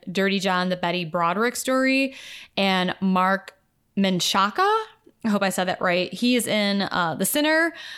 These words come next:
and also Homeland and Ozark. It is about a recently widowed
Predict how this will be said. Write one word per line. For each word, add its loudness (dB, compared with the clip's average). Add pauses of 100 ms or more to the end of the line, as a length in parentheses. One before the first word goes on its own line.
(200)
and -2
also 0
Homeland 0
and -4 (100)
Ozark. 0 (560)
It 0
is 0
about 2
a 2
recently 0
widowed 0